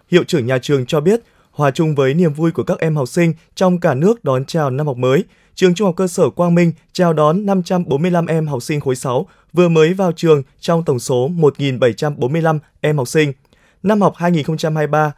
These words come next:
hai nghìn không trăm hai mươi tư là năm học đặc biệt, trường Trung học cơ sở Quang Minh tròn sáu mươi năm thành lập và phát triển. Bước vào năm học mới này, thầy trò nhà trường sẽ tiếp tục thực hiện chủ đề của toàn ngành là đoàn kết, nỗ lực vượt khó khăn, đổi mới sáng tạo, củng cố,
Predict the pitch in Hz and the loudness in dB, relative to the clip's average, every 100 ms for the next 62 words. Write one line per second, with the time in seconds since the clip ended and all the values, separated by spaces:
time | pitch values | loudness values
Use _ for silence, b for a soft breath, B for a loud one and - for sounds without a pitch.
0 | _ 190 180 139 156 147 151 147 156 160 | _ -2 0 -2 -4 -4 -2 -2 0 -2
1 | 143 b b 160 185 202 185 - 139 135 | -2 b b 0 0 2 -2 -2 -4 2
2 | 147 135 b b - 170 170 185 185 - | 0 0 b b -2 -2 0 -4 -4 -2
3 | 143 - 160 160 151 - 156 143 - 147 | -2 0 -2 -2 -4 -4 -4 -4 -4 -2
4 | 196 190 180 170 165 156 135 139 - 127 | 0 2 0 -2 -2 0 0 0 -2 -6
5 | 190 185 135 - _ _ _ _ - 185 | -4 2 2 0 _ _ _ _ -2 -2
6 | 202 147 127 139 156 123 123 160 135 b | 2 2 2 -2 -4 -2 0 0 0 b
7 | b - 165 165 175 160 165 156 170 156 | b 0 0 2 -2 0 -2 0 0 0
8 | 180 233 254 175 139 151 143 147 - 143 | -4 -6 -4 -4 -4 -4 0 -2 -2 -2
9 | 123 131 123 131 117 139 143 143 127 b | 2 2 2 -2 0 -2 2 0 0 b
10 | b 147 151 147 151 147 214 233 b - | b -2 0 0 -2 0 0 0 b -2
11 | 196 240 185 - 147 - 135 190 180 B | 0 2 2 2 0 2 0 2 0 B
12 | B 170 143 143 151 151 165 196 - - | B 0 2 2 0 -2 -2 -2 -2 -6
13 | _ 160 123 135 135 185 | _ -4 0 2 2 0